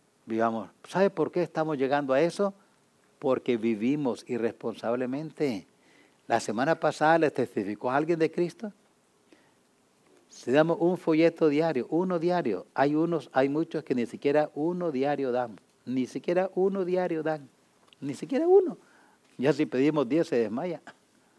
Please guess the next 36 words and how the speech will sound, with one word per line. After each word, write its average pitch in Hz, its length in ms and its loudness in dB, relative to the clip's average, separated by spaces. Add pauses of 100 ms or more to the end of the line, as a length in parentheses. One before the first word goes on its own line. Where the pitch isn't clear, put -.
(440)
Dice, - 160 -16
"Diez, - 460 -10
el 101 100 -6
pastor 98 300 -6
quiere 107 200 -4
que 92 100 -4
demos 117 320 -2
diez - 220 -6
folletos". 98 480 -4
No, 95 100 -8
hombre, 90 200 -6
eso 98 120 -8
es 87 40 -12
demasiado. 113 580 -10 (760)
Mi 123 100 -4
misión 113 340 -2
es 123 100 -4
que 123 120 -4
no 110 100 -4
me 127 100 -2
descubran. 123 540 -2 (520)
Hermano, 113 280 -2
eso 113 160 -6
no 110 100 -4
es 113 80 -6
misión, 110 420 -8 (720)
ni 110 180 -6
visión 101 380 -6
tampoco. 95 560 -12 (1500)
Háblele 120 360 0
a 107 60 0
alguien 110 180 -4
de 98 120 -8
Cristo 104 340 -10
esta 104 120 -18
semana. 87 540 -16